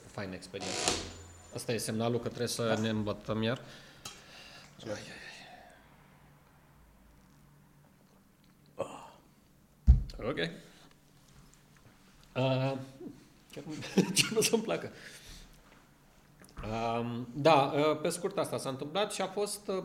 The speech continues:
Speaker 1: pe, pentru foarte mulți un incident de genul ăsta, um, îi face să, să renunțe, să, să se sperie, ceea ce e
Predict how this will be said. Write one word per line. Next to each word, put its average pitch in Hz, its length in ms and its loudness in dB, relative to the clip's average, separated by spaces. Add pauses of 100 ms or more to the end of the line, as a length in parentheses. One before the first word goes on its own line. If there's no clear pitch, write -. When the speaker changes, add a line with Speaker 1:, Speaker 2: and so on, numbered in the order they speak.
(120)
Speaker 1:
pe, - 80 -2
pentru 165 380 -2
foarte 202 280 0
mulți 185 340 -2
un 156 220 -4
incident 151 480 -2
de 156 100 0
genul 143 240 2
ăsta, 175 400 -2 (140)
um, 131 600 -2 (100)
îi 135 160 -6
face 156 360 -2
să, 139 480 -2 (1700)
să - 160 -2
renunțe, 139 440 4
să, 101 460 -4
să - 140 -10
se 110 160 -6
sperie, 139 380 -4
ceea 135 160 -4
ce 127 140 -4
e 123 80 -2